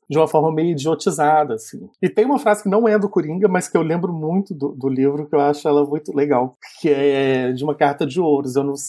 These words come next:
eu não lembro se é o três, o sete ou o nove, é uma carta ímpar de ouros. Eu vou te contar a história inteira do livro, né? <laughs> Mas, assim, o livro, ele trata muito dessa coisa também do despertar da consciência, que eu acho que deve ser alguma coisa da, dessa consciência filosófica, de-, deve ter uma, uma raiz teórica filosófica mais profunda,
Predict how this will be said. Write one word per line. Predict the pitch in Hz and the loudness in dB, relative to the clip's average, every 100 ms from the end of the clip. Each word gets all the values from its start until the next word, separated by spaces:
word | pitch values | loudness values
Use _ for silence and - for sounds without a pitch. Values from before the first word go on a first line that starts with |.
| - | -6
eu | 143 | -2
não | 156 | 0
lembro | 143 120 120 - | 2 0 -4 -12
se | - 151 | -2 0
é | |
o | 147 | 2
três, | 147 160 | 2 2
o | 156 | 0
sete | - 151 151 | 0 0 2
ou | 175 | 0
o | |
nove, | 160 131 120 | 4 4 2
é | 131 | -2
uma | 143 | -4
carta | 143 135 135 147 | -2 -4 0 0
ímpar | 139 139 147 | 0 -2 -2
de | 143 151 | 0 -6
ouros. | 135 151 - - - | -6 -6 -8 -16 -6
Eu | 143 | -6
vou | 175 | -2
te | |
contar | 196 170 | -2 -2
a | |
história | - 170 | -2 -2
inteira | 208 147 147 | 0 0 0
do | 170 | -4
livro, | 120 101 123 | -8 -10 -8
né? | 135 156 - - | -8 -8 -14 -16
<laughs> | - - _ | -16 -16 _
Mas, | 151 - - 240 165 214 | 2 2 -2 -2 0 0
assim, | 196 175 147 185 294 285 - | -2 0 -2 -2 -2 -6 -2
o | 196 | 0
livro, | 277 277 | 2 2
ele | 277 | 0
trata | 254 254 247 | 0 0 0
muito | 247 | 2
dessa | 220 220 | 0 0
coisa | 220 196 | -2 0
também | 202 196 | -2 0
do | 202 | -4
despertar | - 233 - 196 190 | -2 -2 -2 -2 0
da | 190 | -2
consciência, | 202 196 - 214 156 135 - 107 - | -4 -6 -4 -4 -4 -8 -8 -12 0
que | |
eu | 165 | 2
acho | 185 208 - | 4 2 0
que | |
deve | 165 185 - | -2 -4 -4
ser | - | -4
alguma | 160 151 160 | -2 -4 -10
coisa | - 147 147 131 | -2 4 4 4
da, | 131 | 2
dessa | 127 131 | 2 2
consciência | - 143 143 139 | -2 -2 -2 -2
filosófica, | 143 131 101 117 151 156 139 127 135 127 | -6 -4 -4 0 2 2 0 -4 -10 -4
de-, | 123 147 | 0 2
deve | 143 147 | 2 -2
ter | 147 156 | -2 -4
uma, | 160 147 143 | 0 -2 -2
uma | 143 139 | -2 -2
raiz | 139 135 | -2 -6
teórica | - 127 127 - | -2 0 0 -6
filosófica | 143 131 127 143 - 135 | -8 -6 -2 -4 -2 -4
mais | 127 | -4
profunda, | - 151 - 151 156 | -4 -6 -4 -6 -6